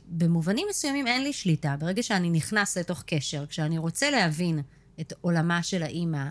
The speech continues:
את עולמו של התלמיד, אני נכנס לאיזשהו קשר, וכאן בתוך המקום הזה שבו אין לי שליטה שיש קשר, אני גם עלול לטעות. אני עלול להגיד איזשהו משהו שלא, ש-, שנובע מאיזושהי אי-,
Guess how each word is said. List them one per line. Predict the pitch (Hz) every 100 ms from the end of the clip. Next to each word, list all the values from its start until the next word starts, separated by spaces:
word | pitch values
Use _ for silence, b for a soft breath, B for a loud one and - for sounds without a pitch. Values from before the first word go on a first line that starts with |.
| - 151
את | -
עולמו | - 165 165 180 180
של | 196 170
התלמיד, | - 170 160 151 151 b b -
אני | 165
נכנס | 165 - 269 -
לאיזשהו | 208 220 - 180
קשר, | 170 151 165 156 B B B B B -
וכאן | 156 339 359
בתוך | 254 254 320
המקום | 269 - 277
הזה | 339 240
שבו | 175 170 214
אין | 233 277
לי | 294
שליטה | - 180 170 302
שיש | - 220 -
קשר, | - 320 311
אני | 208 170
גם | 165 160
עלול | 175 247
לטעות. | 233 - - 285 - - B B B B
אני | 156 156
עלול | 156 214 285
להגיד | 240 180 190
איזשהו | 185 185 - 185
משהו | 175 165 - 175 165 156 - - - - _
שלא, | - - 175 170 170 165 160 156 147 -
ש-, | - - -
שנובע | - 190 175 165 185 185
מאיזושהי | 170 165 - 180 170
אי-, | 165